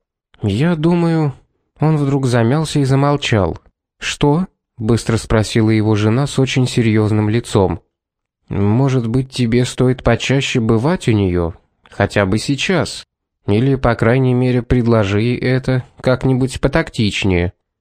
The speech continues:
"С тётушкой Веспасией не так просто быть тактичной". Улыбка миссис Пит получилась грустной.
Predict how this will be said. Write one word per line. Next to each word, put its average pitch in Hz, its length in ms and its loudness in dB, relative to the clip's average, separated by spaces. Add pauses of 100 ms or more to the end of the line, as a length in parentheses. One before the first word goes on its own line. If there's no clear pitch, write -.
(440)
"С - 140 -14
тётушкой 180 540 -2
Веспасией 135 720 -2
не 139 180 0
так 143 260 -2
просто 165 420 0
быть 107 220 -2
тактичной". 113 760 -2 (400)
Улыбка 160 420 -2
миссис 160 440 -2
Пит 143 240 -4
получилась 113 600 0
грустной. 95 720 -2